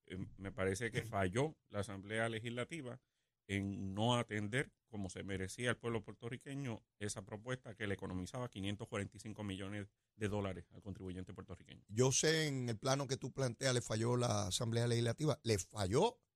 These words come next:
Speaker 2: esas mayorías de Cámara y Senado del Partido Popular.
Speaker 1: Sí, porque ellos son
Speaker 2: Porque
Speaker 1: los que
Speaker 2: los del
Speaker 1: controlan el
Speaker 2: P N P,
Speaker 1: calendario.
Speaker 2: claro, y yo estoy convencido que los partidos menores, si no todos, la mayoría, le aprobarían en favor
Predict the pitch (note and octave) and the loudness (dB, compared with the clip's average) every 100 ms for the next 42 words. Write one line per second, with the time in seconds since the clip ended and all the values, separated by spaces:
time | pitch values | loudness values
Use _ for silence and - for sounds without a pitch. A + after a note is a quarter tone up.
0 | _ _ B2+ C#3+ G#3+ G#3+ E3 C3+ C3+ G#3+ | _ _ 4 6 6 4 6 6 6 4
1 | A#3 C#3 A#2 - D3 G#3 G3+ E3 D#3+ A3+ | 2 0 -2 2 2 2 0 0 2 2
2 | D#3 - G#2 C#4 C#4 A#3+ - F#3+ A#2 F2+ | 2 0 0 2 4 2 -2 -6 -4 -4
3 | - A2 G#2+ - D#3+ D3+ E3 E3+ D#3+ D#3+ | -6 -6 -6 0 4 6 6 6 6 6
4 | D#3+ D3 D3+ D3 D#3+ D#3+ D#3 - D3 C#3+ | 8 8 8 10 10 10 8 8 8 8
5 | B2 E3 C#4 D3 C#3+ C4 G3 - D3+ D3+ | 6 4 2 4 6 6 4 2 2 2
6 | D3 E3+ F3+ E3+ D#3+ C4 B3+ F3 D#3 - | 2 0 2 4 6 6 4 4 0 2
7 | C3+ - G3+ A3 G#3 G#3+ B3+ F#3 D#3 D3+ | -2 2 2 4 2 2 4 4 4 4
8 | C#3+ F3 G#3+ G#3+ G#3 G3 G#3 G3+ A#3 B3 | 4 2 4 6 6 4 4 4 6 4
9 | G3 - D3+ C3 C#3 B2+ C3 F3+ G3 F#3 | 2 4 2 2 4 6 6 6 4 0
10 | E3+ G3+ F#3+ G#3+ - | 2 4 4 2 0